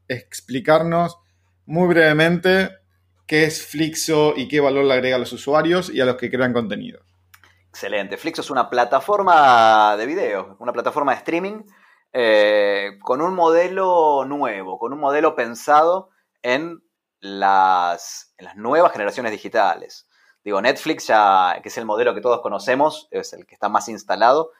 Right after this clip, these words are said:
Speaker 2: es un modelo que ya está viejo, ya tiene diez años Netflix, y está pensado para un señor que tiene tarjeta de crédito, eh, que suele ser mi viejo, o yo, pero no es mi hijo.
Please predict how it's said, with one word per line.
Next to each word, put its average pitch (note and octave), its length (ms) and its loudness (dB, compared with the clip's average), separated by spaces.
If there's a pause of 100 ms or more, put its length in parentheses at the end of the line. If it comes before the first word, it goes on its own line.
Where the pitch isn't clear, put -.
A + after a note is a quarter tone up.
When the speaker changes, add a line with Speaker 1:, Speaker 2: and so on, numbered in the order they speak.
(140)
Speaker 2:
es - 160 -10
un E3+ 80 -2
modelo C3 220 4
que G#3+ 80 -4
ya C3 80 -8
está B2 100 -2
viejo, D3+ 300 -2
ya B2 100 -10
tiene D3 160 -6
diez C#3 280 -4
años F2+ 300 -6
Netflix, - 440 -16
y - 20 -14
está - 160 -4
pensado F3+ 460 2
para C3 140 2
un C#3+ 80 -8
señor D#3+ 340 0
que D#3+ 80 -4
tiene B2 160 -8
tarjeta G#2+ 340 -6
de G2+ 80 -6
crédito, E2 400 -12 (1040)
eh, A2 1400 4
que - 80 -14
suele A#2 220 -2
ser A#2 160 -4
mi G#2+ 100 -8
viejo, D3+ 400 -2
o - 100 -10
yo, - 420 -2 (340)
pero G2 180 -6
no B2+ 240 2
es - 140 0
mi A2+ 220 -10
hijo. - 380 -16